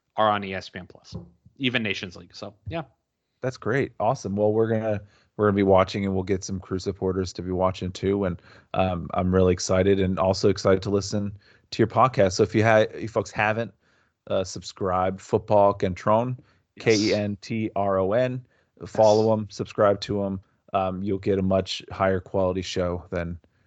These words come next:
Speaker 2: you're getting right now, except for the last twenty minutes, 'cause this has been great.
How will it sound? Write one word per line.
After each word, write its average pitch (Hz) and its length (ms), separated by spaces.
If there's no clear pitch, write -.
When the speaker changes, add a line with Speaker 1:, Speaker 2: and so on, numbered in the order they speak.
Speaker 2:
you're 101 140
getting 87 240
right 82 200
now, 64 240
except 196 300
for 196 80
the 170 80
last 151 280
twenty 135 220
minutes, 107 300
'cause 104 160
this 127 120
has 113 100
been 92 160
great. 80 240